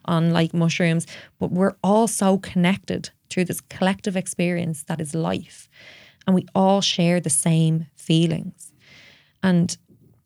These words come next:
why, as I said, it was so much more effective than any talk therapy or seeing any psychotherapist for me was that,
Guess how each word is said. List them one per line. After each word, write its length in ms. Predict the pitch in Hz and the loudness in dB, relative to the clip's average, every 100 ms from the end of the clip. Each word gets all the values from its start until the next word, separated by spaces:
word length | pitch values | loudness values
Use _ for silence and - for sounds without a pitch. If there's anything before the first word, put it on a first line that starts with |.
| _ - | _ 0
why, 320 | 170 190 202 | 4 6 6
as 120 | 180 | 4
I 60 | 175 | 2
said, 160 | 170 165 | 0 2
it 80 | |
was 120 | 165 151 | 2 2
so 120 | 170 | 2
much 220 | 165 - | 2 0
more 260 | 165 160 156 - | 0 2 -2 -4
effective 640 | 165 - 170 - 165 147 | -8 -2 0 0 0 -2
than 120 | 156 156 | 0 0
any 260 | 165 180 | 2 0
talk 340 | 170 - 156 - | -2 0 -2 0
therapy 420 | 165 156 143 160 | -2 -2 0 0
or 140 | 151 | 0
seeing 320 | 147 165 156 156 | 0 -2 0 0
any 140 | 165 | -2
psychotherapist 760 | - 165 175 165 156 160 - | 0 -2 -2 -2 -2 -2 -6
for 100 | - | -4
me 240 | 160 160 160 | -2 0 -2
was 180 | 160 143 | -4 -4
that, 160 | 190 | -6